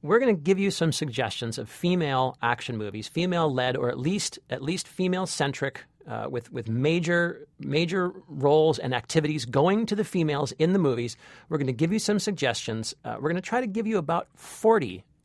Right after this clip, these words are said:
actually, and, uh, we're going to make them rhyme.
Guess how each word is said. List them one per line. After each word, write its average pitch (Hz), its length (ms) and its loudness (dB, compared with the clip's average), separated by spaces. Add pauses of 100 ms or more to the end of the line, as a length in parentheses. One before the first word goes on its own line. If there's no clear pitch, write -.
(100)
actually, 107 520 -4 (400)
and, 139 300 -2
uh, 135 280 2 (260)
we're 147 80 4
going 190 120 6
to 180 60 6
make 170 180 4
them 143 160 0
rhyme. 113 420 0